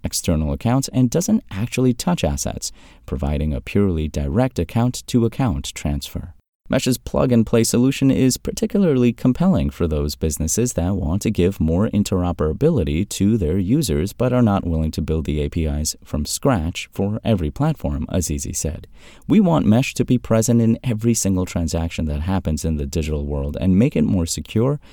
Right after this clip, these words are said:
compliant, and user-friendly." Is Mesh more secure, compliant,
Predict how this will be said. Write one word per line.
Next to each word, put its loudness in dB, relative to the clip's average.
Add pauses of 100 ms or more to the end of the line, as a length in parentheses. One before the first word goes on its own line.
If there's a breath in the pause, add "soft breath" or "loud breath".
(140 soft breath)
compliant, 0 (220)
and 2
user-friendly." 0 (240)
Is 2
Mesh 0
more 2
secure, 0
compliant, 2